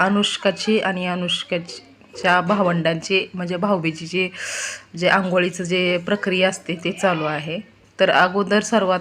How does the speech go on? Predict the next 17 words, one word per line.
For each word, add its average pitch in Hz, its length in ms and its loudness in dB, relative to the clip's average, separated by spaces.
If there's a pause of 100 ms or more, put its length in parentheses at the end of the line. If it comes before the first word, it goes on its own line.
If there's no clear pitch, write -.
ना 175 140 -2 (320)
अनुष्काने 180 680 -2
आणि 175 340 0
विशूने 180 500 -2 (800)
ह्या 214 160 2
दोघांना 180 520 2 (400)
चोळून 190 440 2
काढलं 170 400 2 (200)
पिठाने 170 440 -2
वगैरे 160 280 -2
आणि 180 220 -4
त्यानंतर 170 460 0
आंघोळी 165 380 0
वगैरे 156 260 -2
घातल्या. 156 360 -8 (680)
तर 202 60 6
विशू, 233 640 4